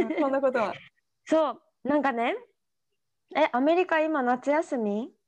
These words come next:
Speaker 1: そうだね。今夏休み。
Speaker 2: もう入ってる？
Speaker 1: うんうんうん。
Speaker 2: こっちも七月からかな、大体。始まるんだけど。え、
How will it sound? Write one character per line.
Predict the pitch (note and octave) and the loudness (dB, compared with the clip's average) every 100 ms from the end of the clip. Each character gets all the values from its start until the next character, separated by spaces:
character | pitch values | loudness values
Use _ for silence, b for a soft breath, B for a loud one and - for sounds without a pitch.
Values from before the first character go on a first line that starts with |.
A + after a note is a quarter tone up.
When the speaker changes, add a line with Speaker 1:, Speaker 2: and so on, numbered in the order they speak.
| _ | _
Speaker 1:
そ | G4+ | 2
う | F4+ | 2
だ | A3 | 2
ね。 | F3+ F3+ G#3 _ | -4 -6 -8 _
今 | A#3+ G#3 | -10 -8
夏 | G3+ G#3 | -8 -6
休 | B3 A#3 | -6 -6
み。 | F3+ - - _ _ - | -12 -12 -16 _ _ 0
Speaker 2:
も | C#4+ | 0
う | |
入 | C#4 D4+ | 0 -2
っ | D#4 - | -4 -4
て | B3 | -4
る？ | G#3+ G#3+ C#4 A#4 | -2 -2 -2 -4
Speaker 1:
う | C4+ | -2
ん | B3+ | -2
う | A#3 | -2
ん | A3 | -6
う | - G3+ F3+ | -6 -10 -10
ん。 | - _ _ _ _ _ | -14 _ _ _ _ _
Speaker 2:
こ | - | -2
っ | D4 - | -2 -2
ち | F4 | 0
も | F4 E4 E4 D#4+ A#3+ | 2 2 2 2 -2
七 | - - F4+ | -8 -4 0
月 | F#4 F#4 | 0 -2
か | - F4 | -2 0
ら | D4 | 0
か | B3 | -2
な、 | A3+ G3+ | -2 -2
大 | G3+ G#3+ G#3+ | 0 0 0
体。 | G#3+ G3+ G3+ - _ _ | 0 -2 -2 -10 _ _
始 | _ - B3+ C4 | _ -4 0 2
ま | B3+ B3 | 2 2
る | C4 | 0
ん | |
だ | C4 B3+ | 0 -2
け | A3 | -2
ど。 | G3+ G#3 G3+ G3 B B B - | 0 0 0 -4 B B B -4
え、 | C#4+ C#4+ | -4 -4